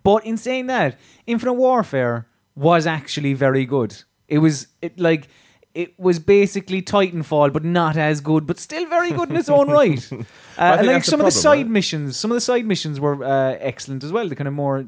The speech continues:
Speaker 1: stealthy based things. Um, but, yeah,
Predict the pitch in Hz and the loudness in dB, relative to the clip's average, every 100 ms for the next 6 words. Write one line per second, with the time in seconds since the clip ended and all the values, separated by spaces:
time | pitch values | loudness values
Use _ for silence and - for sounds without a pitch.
0 | - - - 175 175 - 147 131 120 113 | -12 -16 -4 -2 -2 -6 -8 -4 -4 -4
1 | - 104 98 95 - _ _ _ _ _ | -10 -12 -12 -16 -20 _ _ _ _ _
2 | _ 110 110 107 107 107 107 - _ _ | _ -6 -4 -2 -4 -6 -10 -14 _ _
3 | _ _ _ - 131 123 - - _ 151 | _ _ _ -4 -2 -2 -8 -18 _ -20
4 | 160 190 214 208 254 208 | -20 -20 -18 -4 0 0